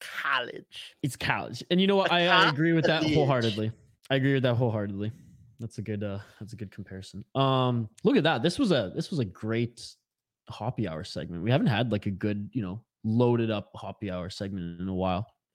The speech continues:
Speaker 1: Yeah. Now let's pivot out of it with, uh, sadly, Paul Stastny to Carolina, man.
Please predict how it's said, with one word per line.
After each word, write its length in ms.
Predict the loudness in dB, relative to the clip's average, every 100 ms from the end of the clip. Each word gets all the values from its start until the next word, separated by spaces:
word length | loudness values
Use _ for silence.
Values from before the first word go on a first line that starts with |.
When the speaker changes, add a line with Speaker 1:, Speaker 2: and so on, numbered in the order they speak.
| _ _ -14
Speaker 1:
Yeah. 200 | -10 -10 -10 _ -2
Now 140 | 0
let's 100 | 0
pivot 260 | 2 2 4
out 160 | 4 4
of 80 | 2
it 120 | 2
with, 320 | 0 0 0
uh, 320 | 2 4 2 -2
sadly, 800 | -6 -8 -2 -2 0 0 0 -2 _ _ _ _ _ _ _ _ _ _ _ _
Paul 220 | 0 2
Stastny 500 | 2 -4 -2 -2 -2
to 60 | -4
Carolina, 600 | 0 2 2 -2 -6 -8
man. 280 | -10 -12